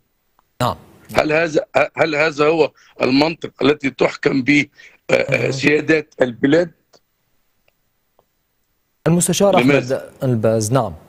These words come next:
Speaker 1: تفضل.
Speaker 2: لماذا، لماذا في هذا الوقت؟ لماذا في هذا
Speaker 1: أكيد.
Speaker 2: الوقت؟ ولماذا أن تكون هذا، هذه الزيارة،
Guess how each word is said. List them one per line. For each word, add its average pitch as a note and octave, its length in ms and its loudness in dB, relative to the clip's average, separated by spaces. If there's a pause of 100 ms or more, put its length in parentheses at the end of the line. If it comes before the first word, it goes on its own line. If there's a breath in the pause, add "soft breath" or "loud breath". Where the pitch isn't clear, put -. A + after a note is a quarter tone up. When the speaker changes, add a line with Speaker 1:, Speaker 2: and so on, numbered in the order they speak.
(240)
Speaker 1:
تفضل. C3+ 300 -2 (1500 loud breath)
Speaker 2:
لماذا، E3 460 0
لماذا E3 440 2
في C3 100 -2
هذا B2+ 200 0
الوقت؟ G2+ 240 -4 (760)
لماذا C#3 500 0
في C3+ 120 -2
هذا B2 80 2
Speaker 1:
أكيد. A2+ 140 0
Speaker 2:
الوقت؟ G2+ 160 -2 (120)
ولماذا D#3+ 500 0
أن D#3 100 -4
تكون E3+ 360 0
هذا، C#3 360 0
هذه C3+ 200 0
الزيارة، D3+ 720 0